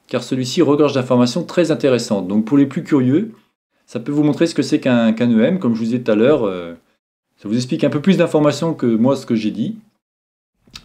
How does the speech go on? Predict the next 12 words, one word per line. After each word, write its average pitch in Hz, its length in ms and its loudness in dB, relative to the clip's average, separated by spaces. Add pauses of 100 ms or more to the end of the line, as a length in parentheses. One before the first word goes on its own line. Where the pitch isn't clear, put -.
Donc 110 160 -8
ici, 117 240 -2
vous 107 200 2
aurez 107 260 2
sur 107 240 -8
ce - 100 -10
site-là - 580 -6 (840)
un 160 80 -4
site 220 240 -2
encore 156 240 0
plus 262 160 4
complet, 175 600 0